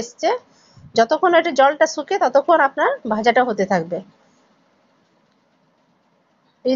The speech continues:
জলটা দেখুন শুকিয়ে এসছে। এবারে যে ভেজে রেখেছি আলুর দুটো, ওইটাকেও দিয়ে দিচ্ছি, দিয়ে করে এবারে ভালো করে একটু ভেজে নেব। আর নিজের পরিমাণ মতন জলটা দিয়ে দিচ্ছি, একটু গ্রেভি করে রাখবো।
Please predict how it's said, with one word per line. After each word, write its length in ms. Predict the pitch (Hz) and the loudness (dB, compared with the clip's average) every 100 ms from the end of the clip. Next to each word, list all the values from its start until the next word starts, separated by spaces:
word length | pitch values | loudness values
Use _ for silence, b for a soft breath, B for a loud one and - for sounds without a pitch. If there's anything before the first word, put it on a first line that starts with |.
| 233 | 4
জলটা 280 | 254 262 269 | 4 4 2
দেখুন 300 | 262 320 427 539 _ _ _ - | 0 2 0 0 _ _ _ -12
শুকিয়ে 380 | - 233 254 254 | -10 -2 4 4
এসছে। 280 | 247 - 311 453 b b b b - | 2 -4 -6 -6 b b b b -2
এবারে 220 | 240 269 | 2 2
যে 60 | 277 226 | 2 0
ভেজে 220 | 262 330 | 2 2
রেখেছি 360 | 359 359 330 320 311 | 2 0 0 2 2
আলুর 180 | 269 254 262 | 2 -2 -6
দুটো, 200 | - 320 539 - - | -4 -2 -2 -4 -2
ওইটাকেও 340 | 262 320 311 226 | 0 2 0 -2
দিয়ে 140 | 175 170 | -8 -10
দিচ্ছি, 360 | 160 - 190 175 - _ _ _ 1077 - - - _ _ _ | -12 -12 -10 -10 -14 _ _ _ -14 -12 -14 -16 _ _ _
দিয়ে 240 | 226 262 285 | 0 4 4
করে 120 | 285 285 | 4 4
এবারে 200 | 277 269 | 4 2
ভালো 140 | 233 269 | 2 0
করে 140 | 277 269 269 | 2 2 2
একটু 160 | - 294 | -4 -12
ভেজে 200 | 247 254 | -6 -4
নেব। 200 | 240 226 254 453 523 _ _ _ _ _ _ _ _ _ _ _ _ _ _ _ _ _ _ _ _ _ _ _ _ | -4 -2 0 0 -4 _ _ _ _ _ _ _ _ _ _ _ _ _ _ _ _ _ _ _ _ _ _ _ _
আর 80 | 240 254 | 0 0
নিজের 220 | 262 349 349 | 0 2 2
পরিমাণ 320 | 302 302 302 302 | 0 0 0 -2
মতন 260 | 277 415 622 - _ _ _ - | -2 0 0 -6 _ _ _ -4
জলটা 340 | 214 208 196 | 0 0 -2
দিয়ে 180 | 180 165 175 | -6 -6 -8
দিচ্ছি, 300 | 180 - 208 220 _ _ _ _ _ | -10 -10 -10 -10 _ _ _ _ _
একটু 120 | 277 269 | -2 4
গ্রেভি 280 | 285 302 311 | 4 4 2
করে 180 | 302 277 | 4 4
রাখবো। 340 | 262 233 262 | 2 -2 -6